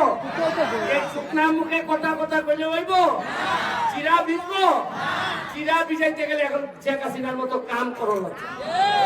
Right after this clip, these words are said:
আর এমনি খালি এমনি গো আদাব গো আদাব কইতে আর চলতো না। এখন আমার, হ্যাঁ দিদি, আমার, আমার আরেকটা কাম আছে। আরেকটা কাম হলো যে চাল যে দিতেছে, কত কেজি করে?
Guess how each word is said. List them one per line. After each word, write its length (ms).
আর 140
এমনি 200
খালি 180
এমনি 180
গো 60
আদাব 280
গো 60
আদাব 240
কইতে 260
আর 120
চলতো 280
না। 60
এখন 160
আমার, 180
হ্যাঁ 180
দিদি, 160
আমার, 240
আমার 200
আরেকটা 360
কাম 200
আছে। 140
আরেকটা 320
কাম 180
হলো 140
যে 60
চাল 160
যে 140
দিতেছে, 340
কত 140
কেজি 240
করে? 120